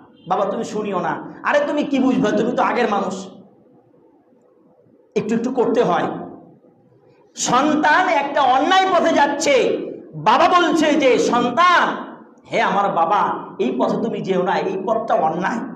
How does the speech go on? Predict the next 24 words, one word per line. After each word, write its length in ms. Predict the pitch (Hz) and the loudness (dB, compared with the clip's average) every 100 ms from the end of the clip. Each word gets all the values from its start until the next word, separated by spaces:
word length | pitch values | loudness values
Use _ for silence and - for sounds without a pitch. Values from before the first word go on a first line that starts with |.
| - - - | -16 -20 -14
সন্তান 500 | - 202 208 233 233 | -6 -4 -4 -4 -2
আপনাকে 460 | 185 - 190 208 233 | -4 -4 -6 -6 -4
ধমক 480 | - 202 285 - | -2 -2 -2 -4
দিচ্ছে। 400 | 226 - - 147 110 - - - _ | -10 -14 -14 -14 -14 -16 -20 -20 _
এবার 340 | 226 254 - 180 | 0 2 2 2
বলেন, 320 | 180 165 175 - - - - | 0 -2 -4 -10 -16 -18 -4
ইব্রাহিম 420 | 180 175 196 226 | -2 0 0 0
যেই 280 | - 214 202 | 2 2 2
রকমভাবে 500 | 208 208 185 185 185 | 2 0 -2 -2 -2
পিতা 300 | 190 196 214 | -2 -2 0
হয়েছিলেন, 800 | 196 196 180 185 175 - - - - | 2 2 0 -2 -2 -4 -10 -14 -18
সেই 400 | - 175 196 180 175 | -4 0 0 -2 -4
পিতা 200 | 190 165 | -4 -4
কি 140 | - | -2
আমরা 300 | 165 165 190 | -4 -2 -2
হতে 240 | - - 214 | -2 -2 0
পেরেছি? 360 | 226 240 240 175 - - - - - _ _ | 0 -2 -4 -6 -8 -14 -18 -20 -20 _ _
হতে 220 | - - 196 | -8 -4 -2
পারি 220 | 147 127 | -4 -4
নাই। 180 | 104 - - - - - _ _ _ - | -10 -12 -18 -20 -20 -20 _ _ _ 0
আমার 300 | 247 302 277 | 2 4 2
সন্তানগুলো 840 | 269 269 262 294 330 320 302 285 | 0 0 0 0 0 0 0 2
যেগুলো 320 | 285 262 285 | 0 2 2
হয়েছে, 680 | 233 320 349 - 294 202 - | 2 2 0 2 2 0 -2